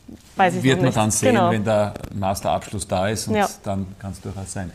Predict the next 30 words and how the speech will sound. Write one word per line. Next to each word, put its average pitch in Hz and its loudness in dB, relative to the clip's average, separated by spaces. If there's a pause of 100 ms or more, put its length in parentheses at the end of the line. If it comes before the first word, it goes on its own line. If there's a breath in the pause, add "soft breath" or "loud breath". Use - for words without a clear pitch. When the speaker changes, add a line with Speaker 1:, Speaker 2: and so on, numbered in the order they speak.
(720 loud breath)
Speaker 2:
Brüssel 147 -2
also 127 -6 (340)
durchaus 135 -4
auch 98 -8
eine 117 -6 (140)
lebenswerte 95 -8
Stadt. - -16 (640)
Ich 101 -6
meine, 101 -4 (100)
wir 98 -12
kennen 104 -2
jetzt 98 -8
die - -6
Altstadt, 104 -8
wahrscheinlich 101 -8
als - -14
Tourist 104 -8
kennt 98 -8
man 110 -8
die 110 -6
gleich 101 -8
einmal, 104 -6
man 101 -4
ist 98 -10
ja 98 -6
da 104 -8
relativ 98 -8
schnell 95 -6
durch, 117 -8 (100)
aber 104 -8